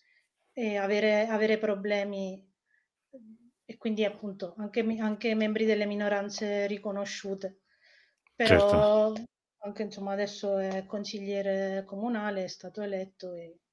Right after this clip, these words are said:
Speaker 1: Però è una storia interessante anche perché è una storia che è arrivata a noi, insomma, è arrivata, questa notizia ha varcato le, le frontiere,
Speaker 2: Va
Speaker 1: è arrivata
Speaker 2: anche, va anche detto una cosa, che per esempio per la Costituzione della Repubblica Islamica il Presidente della Repubblica, per esempio,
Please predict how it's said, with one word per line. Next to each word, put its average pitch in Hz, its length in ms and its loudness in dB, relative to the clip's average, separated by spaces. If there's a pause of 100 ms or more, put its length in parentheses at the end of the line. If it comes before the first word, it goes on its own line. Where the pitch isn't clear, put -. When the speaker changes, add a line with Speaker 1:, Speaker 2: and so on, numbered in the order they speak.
(280)
Speaker 1:
Però 226 220 6
è 220 40 8
una 220 140 4
storia 247 300 4
interessante 233 560 2
anche 220 160 -2
perché 220 220 -2
è - 20 2
una 220 100 2
storia 233 300 4
che 233 80 4
è - 20 8
arrivata 214 460 6
a 214 100 4
noi, 202 300 2
insomma, 196 320 -4
è - 20 2
arrivata, 202 460 2
questa 220 240 0
notizia 220 600 0 (460)
ha 226 120 4
varcato 233 600 4
le, 220 360 4 (520)
le 233 100 -2
frontiere, 226 420 6
Speaker 2:
Va 147 80 12
Speaker 1:
è 156 100 12
arrivata - 240 10
Speaker 2:
anche, 107 260 12 (580)
va 127 140 12
anche 123 240 12
detto 117 220 12
una 147 140 12
cosa, 87 240 12
che 101 80 12
per 101 100 4
esempio 90 300 6
per 92 120 8
la 95 140 10
Costituzione 95 1000 8
della 92 200 2
Repubblica 104 420 8
Islamica 90 760 8 (840)
il 117 280 10
Presidente 104 760 12
della 95 160 12
Repubblica, 95 500 10
per 90 120 8
esempio, 82 440 6